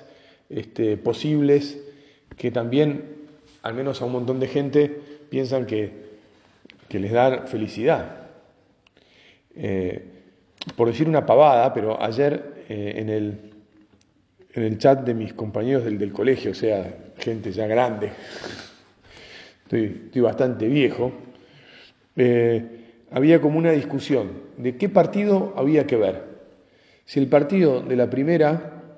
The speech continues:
de, el, del club, la primera de rugby, hay gen-, nos gusta a, a muchos o casi todos nos gusta mucho el rugby,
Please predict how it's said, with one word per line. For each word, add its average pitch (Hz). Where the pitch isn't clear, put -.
de, 113
el, 104
del 110
club, 175
la 104
primera 120
de 110
rugby, 135
hay 90
gen-, -
nos 104
gusta 113
a, -
a -
muchos 117
o -
casi 95
todos 117
nos 101
gusta 113
mucho 117
el 135
rugby, 151